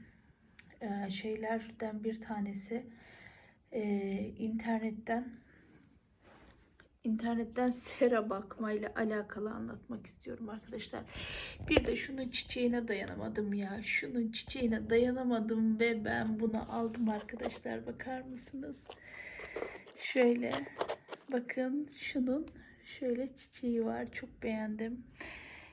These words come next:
Ee, hem bunları size anlatayım, tanıtayım. Hem de arkadaşlar şimdi ben internetten bir tane serayı, hmm, o kadar güzel böyle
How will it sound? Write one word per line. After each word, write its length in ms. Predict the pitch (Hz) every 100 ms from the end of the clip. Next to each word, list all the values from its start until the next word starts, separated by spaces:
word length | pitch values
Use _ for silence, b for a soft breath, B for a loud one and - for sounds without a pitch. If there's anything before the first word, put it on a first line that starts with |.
| B -
Ee, 200 | - 220 220
hem 220 | 269 269
bunları 420 | 254 247 262 262 247 -
size 380 | - 254 247 254 254 B B B
anlatayım, 600 | 254 240 247 - 254 240
tanıtayım. 640 | 247 254 247 247 240 240 262 - B B B B B
Hem 240 | - 262 240
de 80 |
arkadaşlar 680 | - - - 254 233 - 233
şimdi 400 | 220 - 254 247
ben 220 | 247 240 247
internetten 800 | 262 247 240 214 - 247 240
bir 200 | 240 247
tane 320 | - 214 214 233
serayı, 680 | - 233 220 202 214 262 B B B B B B B - - - - - -
hmm, 200 | 202 202 - -
o 80 |
kadar 320 | - 233 277 311
güzel 500 | 294 262 285 277 247
böyle 420 | 269 277 269